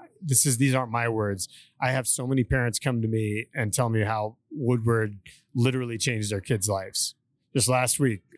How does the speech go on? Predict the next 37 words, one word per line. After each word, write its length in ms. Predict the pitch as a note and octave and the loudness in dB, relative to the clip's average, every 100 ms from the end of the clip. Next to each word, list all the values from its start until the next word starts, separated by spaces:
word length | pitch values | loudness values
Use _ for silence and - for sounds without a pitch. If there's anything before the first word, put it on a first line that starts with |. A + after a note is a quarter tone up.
| - | 0
I 60 | |
won't 160 | A#2+ C3 | 0 2
mention 260 | B2+ - B2+ | 2 2 2
his 140 | A2 | 2
name, 220 | C3 G#2 | 2 0
but 80 | G#2+ | -2
it's 140 | G#2+ | 0
a 140 | C3 G#2+ _ _ | 0 0 _ _
prominent 420 | - F3 E3+ E3+ | 0 2 0 -2
figure 340 | C3+ D#3+ C#3+ C#3 | 0 0 4 2
here 140 | C#3 | 2
in 80 | C#3 | 0
the 60 | B2 | -2
community, 600 | - C3 B2+ A2+ G#2+ F#2+ - - - - | -2 0 2 2 2 0 -6 -20 -20 -2
told 180 | D3+ B2+ | -2 0
me 120 | B2+ | -2
that 220 | A2+ A#2 - - _ | -6 -8 -12 -20 _
Woodward 480 | E3 C3+ C3+ D3 B2+ | 2 2 4 2 4
literally 400 | C3+ D3+ D#3+ D3+ | 0 2 2 2
changed 760 | - - D3+ D3 C#3+ B2+ - - | 2 0 0 0 -2 -2 -2 -4
the 120 | C#3 | -2
way 260 | A#2 A#2 A2+ | 2 2 2
his 220 | B2 A2+ | 0 2
daughter 600 | B2 A#2+ B2 B2 B2 B2 - | 2 0 2 0 -2 -6 -6
approached 640 | - - B2 A2 - - | -4 2 2 2 -2 -6
college, 640 | - A2+ A#2 C#3+ D3 - - - - | -2 0 2 0 -2 -6 -8 -20 -4
how 120 | C3+ | -2
she 160 | - B2+ | 0 0
got 180 | G#2+ - | -2 -2
into 220 | A2+ A#2+ | -4 -4
college, 560 | - C#3+ C#3+ C#3+ A#2+ - - - | -4 -2 0 -2 -4 -8 -18 -4
how 160 | C3+ | -2
she's 400 | B2 - B2 G#2+ - | 0 0 0 -2 -2
developed 340 | A2+ A#2 A2 | 0 0 -2
a 40 | |
career 380 | A2+ B2+ A2 C3 | -8 -4 0 0
path, 460 | B2 C#3 C3 - | 0 -2 -2 -6